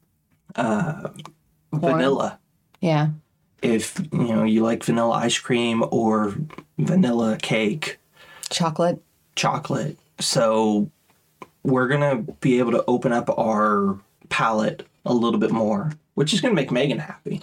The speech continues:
Speaker 2: Oh my gosh, I'm so excited.
Speaker 1: But then it's also gonna make her unhappy when I sit there and go, "Well, I mean, maybe we should do one without there have been any, any trade between the two groups."
Speaker 2: <sighs>
Speaker 1: Chances are that there's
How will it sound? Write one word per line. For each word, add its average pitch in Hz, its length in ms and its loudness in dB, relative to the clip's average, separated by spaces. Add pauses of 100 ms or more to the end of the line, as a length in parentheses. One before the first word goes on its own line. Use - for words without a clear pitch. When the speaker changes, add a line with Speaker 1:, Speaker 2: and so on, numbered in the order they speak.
Speaker 2:
Oh 196 180 2
my 170 140 0
gosh, 151 280 0
I'm 160 160 2
so 165 260 2
excited. 156 600 0 (680)
Speaker 1:
But 147 140 -2
then 135 140 2
it's 120 120 -2
also 127 260 0
gonna 123 120 2
make 113 200 -2
her 117 100 -2
unhappy 147 680 0 (260)
when 131 140 0
I 113 80 0
sit 120 200 -2
there 117 160 0
and 113 140 0
go, 117 260 -2 (140)
"Well, 190 300 2
I 160 100 2
mean, 165 380 0 (840)
maybe 151 340 2
we 170 120 2
should 151 180 2
do 156 160 4
one 151 220 0
without 135 300 -2
there 127 180 2
have 98 160 -2
been 113 180 0
any, 107 280 0 (140)
any 123 220 0
trade 107 380 0
between 104 360 0
the 104 80 -2
two 107 280 0
groups." 127 500 -2
Speaker 2:
<sighs> - 1800 -2
Speaker 1:
Chances 135 440 -2
are 104 240 0
that 101 200 0
there's 110 340 -2